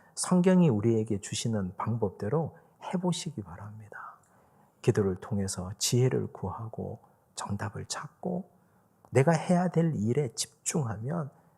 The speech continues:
오히려 갈등을 넘어서 더 위대하고 새로운 세상이 우리에게 열릴 줄로 믿습니다. 기도하겠습니다.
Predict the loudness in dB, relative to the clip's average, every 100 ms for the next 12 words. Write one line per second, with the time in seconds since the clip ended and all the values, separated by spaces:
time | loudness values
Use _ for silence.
0 | _ 0 2 2 0 -4 -4 0 0 2
1 | 0 -2 -4 -4 -6 -6 -14 _ _ _
2 | -6 0 2 4 6 6 4 2 0 0
3 | -2 0 2 2 0 -4 -8 -8 -8 -6
4 | -6 -6 -10 _ _ -4 -4 -4 -6 -6
5 | -4 -4 -6 -10 -10 -10 -8 -10 -10 -12
6 | -16 -16 -20 _ -20 -20 -20 -16 -12 -10
7 | -10 -12 -12 -12 -12 -12 -6 -6